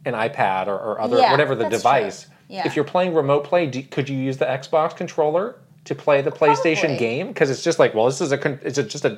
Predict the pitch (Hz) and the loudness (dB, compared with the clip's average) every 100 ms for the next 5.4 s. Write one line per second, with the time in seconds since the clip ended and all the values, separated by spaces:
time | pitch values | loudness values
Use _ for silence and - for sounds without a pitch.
0 | - 151 131 127 113 - - - - _ | -4 -6 0 0 0 -4 -20 -20 -20 _
1 | - - - 247 185 190 - - 226 185 | -20 -20 -12 -6 -6 -6 -12 -12 -8 -6
2 | - - 277 302 285 220 143 143 - - | -8 -6 -4 -2 0 0 -2 -8 -16 -20
3 | - - - 254 294 370 320 247 247 202 | -20 -14 -2 2 2 2 0 0 -2 -2
4 | 143 165 - 135 - - 147 135 117 113 | -4 -8 -8 -12 -12 -20 -20 -16 -14 -12
5 | 65 - 90 | -8 -2 -2